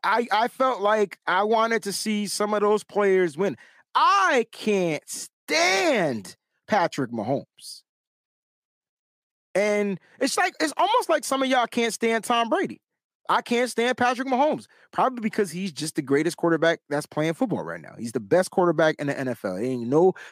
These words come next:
questions asked. Dude been to the Super Bowl, uh, what, four times, won it twice?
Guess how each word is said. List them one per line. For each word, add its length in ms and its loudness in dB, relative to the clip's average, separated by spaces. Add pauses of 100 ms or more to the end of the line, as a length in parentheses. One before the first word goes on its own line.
questions 520 0 (320)
asked. 360 4 (200)
Dude 260 4
been 160 4
to 140 -6
the 80 -2
Super 280 0
Bowl, 440 4 (260)
uh, 380 4
what, 200 2
four 360 2
times, 680 2 (180)
won 300 2
it 140 -4
twice? 680 0